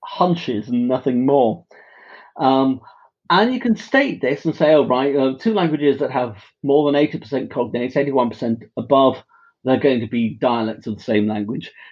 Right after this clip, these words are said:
To which I say to you, "Okay, here's an example. Go to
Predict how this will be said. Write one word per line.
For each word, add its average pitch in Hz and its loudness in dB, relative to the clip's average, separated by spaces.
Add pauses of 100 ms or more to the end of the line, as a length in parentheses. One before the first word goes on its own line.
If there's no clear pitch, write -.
To 233 2
which 240 0
I 190 6
say 131 4
to 107 -2
you, 107 4
"Okay, 170 2 (1300)
here's 233 4
an 180 4
example. 135 -2 (1800)
Go 208 4
to 180 0